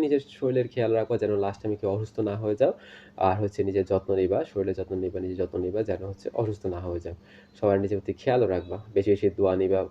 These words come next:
পরিবারের মা বাবা আছেন ওনার থেকে দোয়া নিবা, বয়স্করা দাদা দাদু নানা নানু আছেন ওনার থেকে দোয়া নিবা বেশি বেশি করে, যেন তোমারে আল্লাহ ভালো এক ঈদের পরপরই ভালো একটা কিছু দান করে আল্লাহ। তো সবাইকে ধন্যবাদ, আশা করি সবাই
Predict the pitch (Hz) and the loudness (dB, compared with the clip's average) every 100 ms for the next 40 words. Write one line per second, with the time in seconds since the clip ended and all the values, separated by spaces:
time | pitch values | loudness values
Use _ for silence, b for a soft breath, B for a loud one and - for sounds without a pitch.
0 | - - 95 92 92 90 90 90 95 92 | -4 0 2 2 0 -2 -2 0 0 -2
1 | - 92 90 90 - 90 92 90 90 92 | -4 -6 -6 -6 -6 -4 -4 -2 -2 -4
2 | - B B - 113 110 - 110 104 104 | -6 B B 4 8 8 4 0 2 4
3 | 98 82 98 101 98 98 98 95 92 92 | 2 0 2 4 4 4 2 0 0 0
4 | 92 92 110 107 107 127 151 110 98 98 | -2 -4 -2 -2 -2 -4 -2 2 4 4
5 | 90 92 92 92 95 92 92 92 95 92 | 2 2 0 0 -4 -4 -4 -4 -6 -6
6 | 98 101 104 175 B B - 117 113 110 | -6 -4 -4 -4 B B -2 4 8 8
7 | 110 - 131 135 113 110 104 113 110 101 | 6 2 2 4 4 2 2 2 0 0
8 | 92 95 95 92 95 98 98 160 104 90 | 0 4 4 2 -4 -4 -4 -2 -2 -2
9 | 92 90 87 107 - 139 143 139 143 123 | -4 -6 -8 -10 -8 -4 0 2 0 0
10 | 120 110 117 101 104 95 98 | -2 0 0 -2 -4 -4 -4